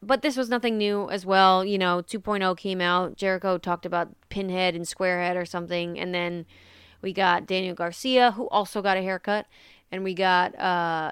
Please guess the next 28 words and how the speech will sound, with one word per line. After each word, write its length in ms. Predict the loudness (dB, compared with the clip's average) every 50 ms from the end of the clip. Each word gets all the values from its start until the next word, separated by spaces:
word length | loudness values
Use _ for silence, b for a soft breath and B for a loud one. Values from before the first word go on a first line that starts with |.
| -6
Eddie 180 | -4 -4 -4 -4
Kingston 680 | -6 -6 -8 -8 -8 -8 -6 -4 -4 -4 -4 -6 -6
and 280 | -8 -8 -8 -8 -8 -8
Proud 260 | -2 0 2 2 2
and 60 | 0
Powerful 320 | -2 -2 -2 -2 -2 -6 -10
coming 280 | -8 -8 -8 -6 -6
out, 180 | -4 -6 -6 -8
and 320 | -10 -12 -10 -10 -10 -10 -10 -10
there 80 | -10
was 100 | -8 -6
a 60 | -4
little 120 | -4 -4 -4
brawl, 520 | -2 -2 0 0 2 2 0 0 -2 -4
and 180 | -4 -6 -6 -8
then 240 | -8 -8 -8 -8 -8
we're 240 | -6 -6 -6 -6
watching 480 | -8 -8 -4 0 0 0 0 0 -2 0
that 120 | 2 2
on 100 | 2 4
Rampage. 440 | 2 2 0 0 -2 -4 -4 -6 -10
So, 320 | -2 2 4 4 4 4 0 B B B B B B B B B B -12 -10
th-, 120 | -8 -4
not 280 | 0 2 4 4 4 4
much 200 | 2 0 0 0
to 60 | 0
analyze 440 | 0 2 0 0 0 0 -2 -2 -2
here. 400 | -2 0 2 2 2 0 -2 -6